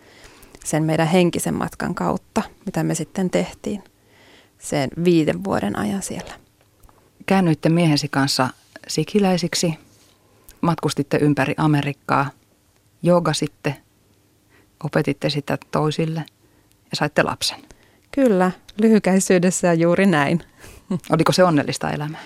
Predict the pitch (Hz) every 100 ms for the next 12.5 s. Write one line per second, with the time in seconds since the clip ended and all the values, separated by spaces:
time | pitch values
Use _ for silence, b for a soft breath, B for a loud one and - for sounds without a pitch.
0 | B - 277 277 233 202 247 202 156 135
1 | 151 135 - 170 - - - - 175 208
2 | 254 247 175 165 - 175 180 165 160 165
3 | 156 - 254 240 175 175 175 156 160 165
4 | 151 - 156 151 - - 226 226 165 -
5 | 196 180 170 - 170 - 156 - 160 156
6 | 160 196 233 - 147 - 156 151 - -
7 | B B B B B 196 196 185 180 165
8 | - 180 190 - 151 226 226 - 170 -
9 | 180 147 _ 151 147 - B B B B
10 | B 180 170 190 180 185 220 190 156 156
11 | 196 190 - 147 143 - 151 151 165 156
12 | 147 - 147 147